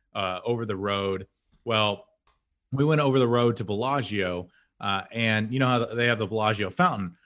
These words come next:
Well, when we went to the Bellagio fountain, Honky Cat started out.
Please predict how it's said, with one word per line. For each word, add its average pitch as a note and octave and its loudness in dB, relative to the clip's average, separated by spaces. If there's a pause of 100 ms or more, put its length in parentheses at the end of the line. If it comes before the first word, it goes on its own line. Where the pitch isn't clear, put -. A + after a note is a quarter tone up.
(160)
Well, A#2 0
when D3+ 0
we D3+ 0
went C3+ 0
to C3+ -10
the A2 -8
Bellagio G#2 0
fountain, B2+ 0 (500)
Honky D#3+ 2
Cat F2+ -2
started G2+ 0
out. D#2 -4